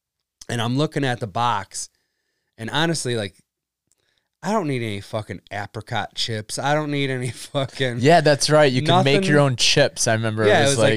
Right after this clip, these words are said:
Speaker 2: like
Speaker 1: cut up bananas. And it's
Speaker 2: <laughs> Right,
Speaker 1: like,
Speaker 2: yes.
Speaker 1: "Do you have any idea what the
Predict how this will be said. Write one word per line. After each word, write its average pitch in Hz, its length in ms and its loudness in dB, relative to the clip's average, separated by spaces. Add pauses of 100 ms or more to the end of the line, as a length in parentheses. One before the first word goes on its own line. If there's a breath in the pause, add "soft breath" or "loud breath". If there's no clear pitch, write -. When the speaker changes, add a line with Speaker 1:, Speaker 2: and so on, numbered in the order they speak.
Speaker 2:
like - 140 -20
Speaker 1:
cut 208 160 2
up 226 120 2
bananas. 208 640 0
And 240 80 2
it's 202 120 4
Speaker 2:
<laughs> - 0 -
Right, 240 240 4
Speaker 1:
like, 247 220 0
Speaker 2:
yes. 202 460 2
Speaker 1:
"Do 190 100 -2
you 254 60 2
have 285 160 2
any 233 180 -2
idea 190 380 0
what 185 160 -4
the 139 100 -12